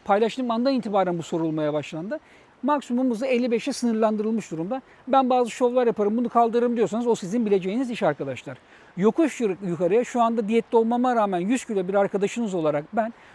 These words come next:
yokuş yukarıya çıkarken, örnek veriyorum bizim bu Haliç'ten Halıcıoğlu'nun yokuşunda çıkarken hızım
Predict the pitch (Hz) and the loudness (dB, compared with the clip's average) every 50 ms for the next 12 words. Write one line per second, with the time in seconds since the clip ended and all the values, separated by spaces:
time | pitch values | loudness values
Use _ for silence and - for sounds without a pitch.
0 | - - 202 220 - - 285 226 - 226 - 208 180 175 220 277 302 - - - | -4 2 2 2 2 2 -4 -4 -4 -4 -2 0 0 0 0 -2 -2 -6 -12 -20
1 | _ _ - 320 240 - 233 185 165 - 226 247 247 - - 226 220 226 233 214 | _ _ -8 -4 0 2 2 2 2 0 -2 -2 -2 -4 -2 -2 0 0 -2 -4
2 | 196 220 208 214 214 220 220 220 208 220 220 202 220 196 - 226 233 220 196 - | -4 -2 0 0 0 0 -2 -4 -4 -4 -2 -2 -2 0 2 0 0 0 0 -2
3 | 226 214 190 208 214 202 185 214 208 196 202 202 196 208 - - - 226 214 214 | -2 0 0 0 0 0 0 0 0 0 0 0 0 0 -2 -2 -6 -6 -6 -6
4 | - - 247 - 214 175 - 277 285 - - - - - - - 254 233 214 277 | -8 -8 -6 -4 -4 -4 -4 -6 -10 -10 -14 -20 -20 -12 -4 0 0 0 0 -2
5 | 294 | -4